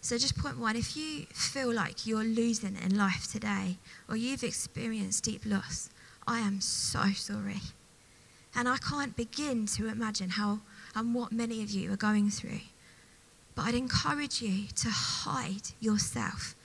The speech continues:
under the shadow of God's wing. He is still the God today who knows, who cares, and the God who has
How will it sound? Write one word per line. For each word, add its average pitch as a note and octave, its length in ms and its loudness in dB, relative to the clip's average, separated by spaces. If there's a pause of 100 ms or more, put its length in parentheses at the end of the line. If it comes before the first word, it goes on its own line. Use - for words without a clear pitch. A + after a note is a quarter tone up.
(440)
under A#3 260 4
the A3 100 -2
shadow G3+ 600 2
of G3 120 0
God's G3+ 240 0
wing. G3 280 -2 (880)
He D4 240 0
is B3+ 180 2
still C#4 600 0
the C4+ 100 -6
God B3 240 -2
today G3+ 520 4 (460)
who A3+ 120 4
knows, C4+ 720 0 (340)
who A#3 120 0
cares, A#3 680 0 (420)
and C#4+ 300 6
the B3 80 -2
God B3 300 -2
who A#3+ 160 2
has A#3 180 0